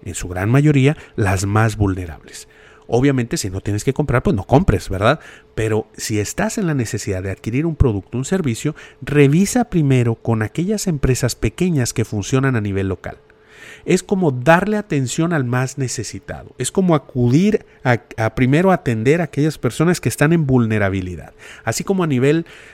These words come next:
global, en tema médico, físico, de salud, se atiende primero a las personas de mayor edad, de edad avanzada, se atiende primero a las personas con una situación, eh, previa, preexistente de neumonía, eh,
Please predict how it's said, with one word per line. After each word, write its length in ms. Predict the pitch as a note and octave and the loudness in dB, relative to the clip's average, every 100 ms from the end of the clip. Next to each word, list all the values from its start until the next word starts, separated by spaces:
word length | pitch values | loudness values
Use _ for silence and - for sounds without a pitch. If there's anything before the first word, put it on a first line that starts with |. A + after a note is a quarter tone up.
| _ | _
global, 500 | G#2+ C3+ B2+ B2 A#2 - _ - - _ - | 2 6 6 4 0 -8 _ -20 -20 _ -8
en 120 | G#2+ | -6
tema 460 | G2 A#2 A#2+ C3 C3 A2 | 0 0 2 0 0 -2
médico, 540 | A2+ A#2 A2+ - - | 0 0 -2 -8 -14
físico, 600 | - B2 A2+ G#2 - F#2 | -8 -6 -6 -8 -10 -10
de 80 | F2 | -8
salud, 400 | - G2+ B2 A#2+ - - - - - - _ | -4 2 2 2 -6 -20 -20 -20 -20 -20 _
se 160 | - A#2 | -2 -2
atiende 340 | D3+ D#3 F3+ | 2 2 0
primero 340 | D3 B2 C3+ | 0 0 2
a 20 | D3 | 0
las 140 | - | 0
personas 460 | A2+ G2 C3 C#3+ B2 | -4 -2 -2 0 -2
de 80 | |
mayor 340 | G#2+ G2+ A2 C3+ | -2 0 2 2
edad, 300 | B2 A2 G#2+ _ - | 0 -2 -8 _ -8
de 80 | |
edad 180 | G2 A2 | -2 0
avanzada, 540 | B2+ A2 F#2 G2 F#2+ F#2 | 0 -2 -4 -8 -8 -6
se 140 | G#2 | -6
atiende 280 | - B2+ C#3 | -4 -4 -2
primero 280 | B2+ B2 C3+ | -2 0 0
a 40 | |
las 120 | C3 | -2
personas 420 | A2 G2 B2 C3 | -4 -2 -2 -2
con 300 | - C3 C3+ - - - - | 0 0 0 -6 -18 -20 -10
una 400 | A#2 A2+ B2 B2+ | -4 -2 0 -2
situación, 720 | - A2 G#2+ - G#2+ A2 A2 - | -4 -4 -4 -2 -4 -4 -8 -6
eh, 360 | G#2 G2 F#2+ F#2 - | -4 -2 -2 -4 -2
previa, 460 | B2 A#2 A2 G2 | 0 0 -4 -6
preexistente 880 | - A2 - - G2 B2 A#2 G#2+ G#2 | -2 -2 -2 -6 -4 -2 -2 -2 -2
de 100 | G2+ | -2
neumonía, 720 | G2+ G#2 G2+ G#2+ A#2+ G#2+ G2 - - - - | -2 -2 -2 -2 0 0 -2 -10 -20 -20 -14
eh, 420 | G2+ G2 G2 G2 | -8 -6 -4 -6